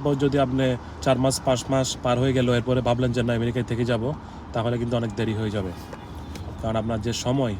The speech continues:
আমেরিকা থাকার যে সময়সীমা, সেটা হচ্ছে ছয় মাস, ম্যাক্সিমাম ছয় মাস থাকতে পারবেন। তো এর ভিতরে যা কিছু করার করতে হবে।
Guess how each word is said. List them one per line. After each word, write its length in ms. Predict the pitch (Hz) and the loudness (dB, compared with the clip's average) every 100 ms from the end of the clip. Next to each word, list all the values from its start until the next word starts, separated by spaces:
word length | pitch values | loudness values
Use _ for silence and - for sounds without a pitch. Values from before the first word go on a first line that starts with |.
| 110 | -4
আমেরিকা 260 | 113 117 117 | -2 -2 -2
থাকার 340 | 123 120 107 - - 113 | -4 -2 -4 -6 -8 -6
যে 100 | 107 | -4
সময়সীমা, 600 | 117 123 120 131 131 160 - - - | -2 -2 0 0 0 -2 -6 -10 -6
সেটা 200 | 127 123 | -2 -2
হচ্ছে 220 | 110 123 | -2 -2
ছয় 180 | 123 117 | 0 -2
মাস, 440 | 104 - - - - - - - | -2 -6 -10 -12 -12 -14 -14 -10
ম্যাক্সিমাম 360 | 113 107 123 123 | -8 -4 -2 -2
ছয় 120 | 123 | -2
মাস 120 | 117 | -4
থাকতে 200 | 117 98 | -4 -4
পারবেন। 180 | 101 95 85 - - - - | -4 -6 -8 -12 -12 -10 -6
তো 80 | 135 | -2
এর 180 | 139 139 | 0 2
ভিতরে 380 | 139 147 143 135 | 2 2 2 2
যা 160 | 127 | 2
কিছু 200 | 127 135 | 0 0
করার 200 | 123 127 | 0 0
করতে 260 | 120 98 113 | 0 -2 -2
হবে। 140 | 98 | -2